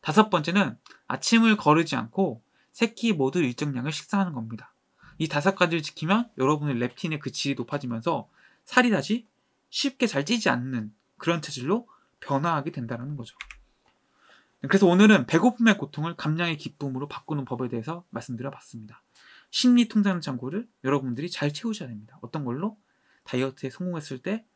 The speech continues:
내 행복, 성취감, 만족감 이런 것들로요. 그럼 우리가 배고플 때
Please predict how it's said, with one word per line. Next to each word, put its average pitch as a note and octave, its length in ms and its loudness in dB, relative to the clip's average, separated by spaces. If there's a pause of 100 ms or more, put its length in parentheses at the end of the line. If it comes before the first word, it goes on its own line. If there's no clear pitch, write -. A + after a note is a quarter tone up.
(120)
내 B2 80 -8
행복, F3+ 560 -4 (240)
성취감, F#3+ 680 -4
만족감 A#2+ 480 -8
이런 C#3 140 -2
것들로요. A#2 360 -14 (360)
그럼 C3 220 -2
우리가 F#3 280 -2 (420)
배고플 F3+ 380 2
때 D3+ 220 0